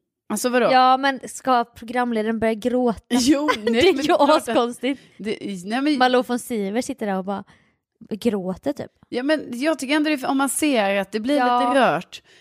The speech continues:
Speaker 1: Ja, ja, men då har väl du tagit över här nu då. För nu har det varit,
Speaker 2: <laughs> Mm.
Speaker 1: det har varit himla stabilt här från min sida. Alltså, trots, ska då sägas, att,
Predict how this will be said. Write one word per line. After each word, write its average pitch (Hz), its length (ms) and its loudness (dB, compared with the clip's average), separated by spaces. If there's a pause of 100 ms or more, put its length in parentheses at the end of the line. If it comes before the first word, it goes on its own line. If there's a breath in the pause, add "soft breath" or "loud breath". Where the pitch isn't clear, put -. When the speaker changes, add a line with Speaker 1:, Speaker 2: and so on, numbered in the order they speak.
(120)
Speaker 1:
Ja, 294 200 2
ja, 294 160 4
men 269 140 0
då 269 180 2
har 233 160 2
väl 247 140 -4
du 254 200 0
tagit 247 200 -6
över 214 280 0
här 233 120 -2
nu 202 180 -2
då. - 100 -4
För 226 120 -6
nu 247 220 0
har 277 140 4
det 262 160 2
varit, 233 460 -2 (100)
Speaker 2:
<laughs> - 80 -20
Mm. 254 180 -6
Speaker 1:
det 247 60 -4
har 220 40 -4
varit 247 160 -2
himla 254 460 2
stabilt 233 580 0
här 165 160 0
från 185 180 -2
min 160 180 0
sida. 170 340 -2
Alltså, 190 260 -2
trots, - 800 -2
ska - 220 -2
då 196 160 2
sägas, 180 600 -2 (440 loud breath)
att, - 400 -4